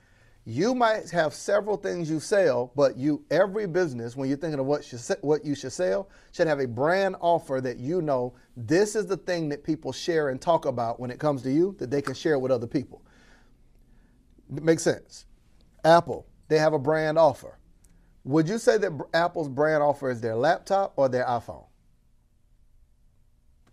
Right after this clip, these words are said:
Come on. You're like, "I don't know. I don't know." I believe that they sell, we gotta look that up. I believe Apple sell more cell phones than they sell laptops. Let's look it up. What product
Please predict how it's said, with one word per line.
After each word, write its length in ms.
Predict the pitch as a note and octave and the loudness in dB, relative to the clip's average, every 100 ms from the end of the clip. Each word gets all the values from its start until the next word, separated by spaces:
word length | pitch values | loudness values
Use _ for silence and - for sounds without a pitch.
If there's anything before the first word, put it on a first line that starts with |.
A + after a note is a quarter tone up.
| _ _ - | _ _ -12
Come 140 | A#2+ | -6
on. 120 | A#2+ - - | -6 -6 -6
You're 240 | C#3 D#3 | 0 2
like, 200 | B2+ G#2+ | 2 -4
"I 140 | G2+ A2+ | -8 -6
don't 180 | C3+ | -4
know. 280 | C#3+ D3+ - _ - | -2 -4 -4 _ -8
I 80 | |
don't 240 | B2+ C3+ C#3 | -4 -2 -2
know." 240 | E3 - _ _ _ - | -4 -6 _ _ _ -2
I 80 | D3+ | 2
believe 300 | E3 E3 D3 | 4 4 2
that 80 | C#3 | -2
they 100 | D3 | -4
sell, 300 | - D3+ D3 | 2 2 2
we 200 | C#3+ F4 | 4 4
gotta 180 | C5+ | 6
look 200 | F3 F#3+ | 6 4
that 140 | D#3 C#3+ | 6 4
up. 200 | B2 - - - - | 4 -2 -20 -20 -6
I 80 | - | 2
believe 200 | C#4 C4 | 4 4
Apple 260 | G#3 G3+ F3+ | 4 2 0
sell 280 | G3 F3 D#3 | 2 2 4
more 220 | D3+ C#3 | 2 -2
cell 280 | - F3 D#3+ | 2 2 2
phones 260 | C#3+ B2+ | -2 -2
than 100 | A#2+ | -2
they 80 | A#2+ | -4
sell 240 | A#2 A#2 | -2 0
laptops. 640 | C3 C3+ - - - - - _ _ _ _ _ _ _ _ _ _ _ _ _ _ - | 2 0 -2 -16 -18 -20 -20 _ _ _ _ _ _ _ _ _ _ _ _ _ _ -10
Let's 220 | A3 A#3 | -8 -4
look 140 | F#3 | -4
it 80 | D#3+ | -4
up. 160 | G#2 - _ _ _ _ _ - | -6 -8 _ _ _ _ _ -6
What 300 | C3+ A3 - | 0 0 0
product 520 | - F#3 D#3 D3+ - | 2 2 2 0 -4